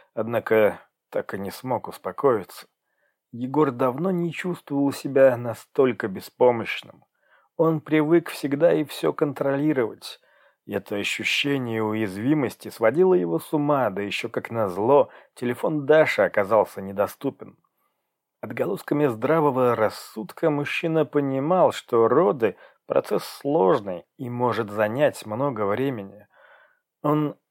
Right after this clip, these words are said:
старался успокоиться и прийти в себя, только это не удавалось. Егор то и дело на автомате набирал номер роддома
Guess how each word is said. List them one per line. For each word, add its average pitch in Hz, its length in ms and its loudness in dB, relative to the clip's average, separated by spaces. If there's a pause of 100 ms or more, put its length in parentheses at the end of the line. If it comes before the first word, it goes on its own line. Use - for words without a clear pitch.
(160)
старался 151 640 0
успокоиться 143 920 0
и 107 120 -6
прийти 117 420 -4
в - 80 -6
себя, 131 640 2
только 117 320 -6
это 117 160 -4
не 117 160 -4
удавалось. 117 880 4 (440)
Егор 139 340 2
то 185 200 2
и 170 120 6
дело 143 420 4
на 113 200 2
автомате 120 580 0
набирал 104 600 2
номер 107 480 -2
роддома 101 680 2